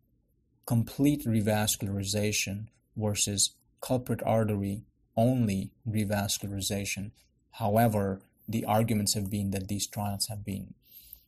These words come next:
smaller in size, really didn't have adequate sample sizes to be able to,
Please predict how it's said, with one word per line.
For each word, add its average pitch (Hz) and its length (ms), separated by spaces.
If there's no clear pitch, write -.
smaller 104 760
in 98 140
size, 98 680
really 107 540
didn't 120 240
have 101 400
adequate 104 640
sample 127 500
sizes 98 680
to - 140
be 101 260
able 101 240
to, 98 720